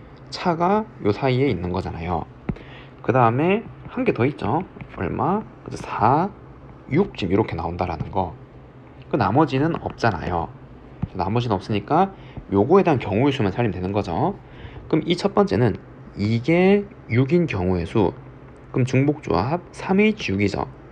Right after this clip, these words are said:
서로 다른 문자 세 개 중에서 여섯 번 뽑아서 배열하는 경우의 수.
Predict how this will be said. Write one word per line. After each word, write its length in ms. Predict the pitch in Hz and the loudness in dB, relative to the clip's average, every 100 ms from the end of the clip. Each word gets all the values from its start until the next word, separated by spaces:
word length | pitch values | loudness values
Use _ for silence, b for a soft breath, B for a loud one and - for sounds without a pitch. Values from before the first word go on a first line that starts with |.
| - | -20
서로 280 | - - 135 | -4 4 6
다른 200 | 139 113 | 6 4
문자 240 | 120 127 | 2 0
세 160 | 107 104 | 0 2
개 100 | 107 | 2
중에서 540 | 101 95 95 143 185 190 B B - - - | 0 0 2 4 2 -2 B B -20 -4 2
여섯 260 | 113 135 131 | 4 4 4
번 120 | 113 | 4
뽑아서 340 | 107 104 151 | 4 4 2
배열하는 420 | 123 98 98 90 | 0 2 2 2
경우의 320 | 85 90 92 87 | -2 -2 -2 -4
수. 400 | 85 82 131 | -4 0 2